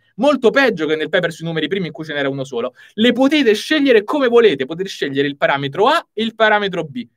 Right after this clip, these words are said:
Date un valore ad A, un valore a B, che con la vostra dimostrazione per assurdo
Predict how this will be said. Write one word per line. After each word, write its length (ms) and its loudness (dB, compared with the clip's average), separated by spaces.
Date 280 2
un 100 0
valore 300 4
ad 140 4
A, 220 0
un 140 -10
valore 280 2
a 60 0
B, 300 -8
che 160 -12
con 140 -4
la 100 0
vostra 360 -2
dimostrazione 640 -8
per 140 -4
assurdo 580 -4